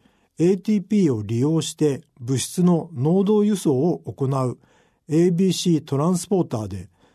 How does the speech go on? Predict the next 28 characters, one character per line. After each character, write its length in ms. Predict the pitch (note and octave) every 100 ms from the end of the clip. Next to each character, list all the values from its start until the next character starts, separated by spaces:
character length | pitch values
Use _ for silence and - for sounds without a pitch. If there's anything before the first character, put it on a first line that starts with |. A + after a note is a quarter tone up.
| _ -
細 340 | - F3 G3
胞 280 | G3+ G#3+ F3
内 240 | B2+ A2
か 180 | - D#3
ら 200 | D3+ F#2+ _ _
細 340 | - D#3+ F3 F3
胞 280 | F3+ D3
外 340 | A#2 D#3+ D#3 G#2+
へ 140 | G2+ -
物 200 | B2 A#2
質 240 | - -
を 200 | E3 D3 - _ _ -
汲 100 | D3
み 140 | D#3+
出 120 | E3+ D#3
す 140 | - _ _
排 220 | - E3+ G3+
泄 340 | A3+ G#3 -
ポ 140 | A3
ン 80 | G3+
プ 100 | F3
と 120 | C#3
し 100 | A2+
て 220 | - A3 -
働 400 | - B2 C#3+ A#2
き 120 | A2
ま 140 | G#2+ F#2
す。 200 | -